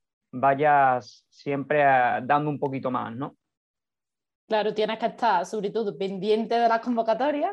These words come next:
Speaker 2: porque nadie te va a avisar, "Oye, que ha salido",
Speaker 1: Ujú.
Speaker 2: porque también tu vecino la está solicitando. <laughs> Entonces, tienes que estar muy pendiente y, y, sobre todo, en formación continua, porque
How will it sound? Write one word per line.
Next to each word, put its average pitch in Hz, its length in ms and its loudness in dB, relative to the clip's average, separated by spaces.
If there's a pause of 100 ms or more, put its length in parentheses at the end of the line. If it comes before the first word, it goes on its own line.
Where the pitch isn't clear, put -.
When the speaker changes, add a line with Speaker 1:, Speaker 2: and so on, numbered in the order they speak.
Speaker 2:
porque 196 220 -8
nadie 190 260 -2
te 202 60 -2
va 202 80 0
a 202 40 2
avisar, 202 360 -2
"Oye, 247 340 0
que 233 60 0
ha 254 80 2
salido", 240 400 -4
Speaker 1:
Ujú. 147 80 -16
Speaker 2:
porque 180 560 -6
también 202 280 -4
tu 233 120 -4
vecino 254 500 2
la 269 120 2
está 262 180 -2
solicitando. 269 800 0
<laughs> - 500 -12
Entonces, 247 1200 2
tienes 247 160 -4
que 254 40 -4
estar 254 160 -6
muy 254 140 -2
pendiente 262 480 -2
y, 277 160 -4
y, 247 40 -8
sobre 233 260 -4
todo, 214 340 2
en 240 200 0
formación 202 460 -10
continua, 220 480 -4
porque 196 640 -2